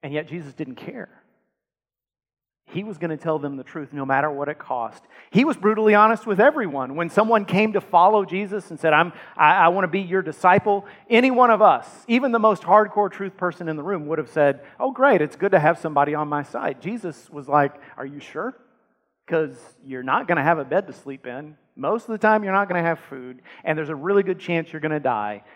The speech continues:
You still wanna follow me?" 'Cause he was committed to speaking the truth. When his best friend Peter tried to get in the way of him going to the cross, what did Jesus say? "Oh, Peter, I appreciate your,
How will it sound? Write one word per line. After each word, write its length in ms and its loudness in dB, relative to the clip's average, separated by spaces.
You 80 -18
still 240 -6
wanna 140 -10
follow 320 -6
me?" 240 -16
'Cause 180 -6
he 140 -8
was 160 -10
committed 560 -4
to 80 -14
speaking 480 -12
the 60 -18
truth. 380 -20
When 240 2
his 320 4
best 520 2
friend 420 2
Peter 540 -2
tried 200 4
to 60 2
get 200 6
in 80 4
the 80 -4
way 220 8
of 100 4
him 140 -4
going 200 -2
to 80 -4
the 60 -8
cross, 400 4
what 120 4
did 120 -4
Jesus 340 -4
say? 380 6
"Oh, 220 0
Peter, 340 0
I 100 6
appreciate 540 -4
your, 280 -10